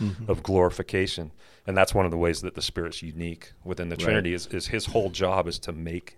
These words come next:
Speaker 2: Jesus big.
Speaker 3: Yep.
Speaker 2: Oh, yeah. Yeah, yeah.
Speaker 3: Yeah. What else you got? Is that your list, or you got, you're still going?
Speaker 2: Uh, he sanctifies,
Speaker 3: Yeah.
Speaker 2: you
Speaker 1: Well,
Speaker 2: know.
Speaker 1: that's what you said, yeah, regenerator,
Speaker 2: Yeah.
Speaker 1: sanctifier,
Speaker 2: Yeah.
Speaker 1: empowerer.
Speaker 2: Yeah.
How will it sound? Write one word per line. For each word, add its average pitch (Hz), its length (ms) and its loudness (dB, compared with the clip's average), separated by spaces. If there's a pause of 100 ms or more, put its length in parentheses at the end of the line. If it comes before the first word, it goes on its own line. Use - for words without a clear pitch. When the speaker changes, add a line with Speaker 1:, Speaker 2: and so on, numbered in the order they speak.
Speaker 2:
Jesus 82 400 -8
big. 80 420 -12 (120)
Speaker 3:
Yep. 87 180 0 (540)
Speaker 2:
Oh, 85 180 -4
yeah. 82 160 -8 (880)
Yeah, - 100 -10
yeah. 78 80 -12 (400)
Speaker 3:
Yeah. 87 120 -8 (200)
What 104 120 2
else 107 140 -2
you 98 100 -4
got? 95 100 -2
Is 95 60 -4
that 104 120 0
your 110 120 -2
list, 127 240 0
or 107 40 -6
you 92 60 -8
got, 90 260 -6
you're 90 80 -14
still 98 160 -10
going? 87 180 -6 (360)
Speaker 2:
Uh, 131 180 12
he 123 120 4
sanctifies, 110 800 4
Speaker 3:
Yeah. 87 160 -8
Speaker 2:
you 101 100 0
Speaker 1:
Well, 98 80 6
Speaker 2:
know. 117 60 8
Speaker 1:
that's 117 100 0
what 143 80 -2
you 120 100 0
said, 113 260 -2
yeah, 110 220 -2
regenerator, 120 680 0
Speaker 2:
Yeah. 170 120 6
Speaker 1:
sanctifier, 107 920 -2
Speaker 2:
Yeah. - 140 -4
Speaker 1:
empowerer. 87 680 2 (160)
Speaker 2:
Yeah. 151 200 6